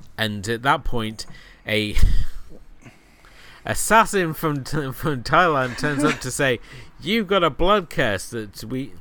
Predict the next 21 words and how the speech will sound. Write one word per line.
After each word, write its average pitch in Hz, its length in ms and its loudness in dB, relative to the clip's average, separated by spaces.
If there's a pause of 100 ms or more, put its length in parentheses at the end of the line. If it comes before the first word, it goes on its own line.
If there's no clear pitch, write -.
that 110 300 -8
you 113 100 -8
previously 147 520 -2
been 117 200 -4
had 113 260 -8 (120)
a 95 100 -12
cure 143 300 -4
for, 101 180 -8
but - 120 -2
it - 100 -10
only 156 300 0
lasted 123 420 -4
a 104 80 -4
year. 90 360 -8 (400)
You've 175 240 -4
gotta 139 220 -2
go 135 180 -2
back 135 320 -2
to - 100 -12
Thailand 107 640 -6 (360)
and 87 300 -12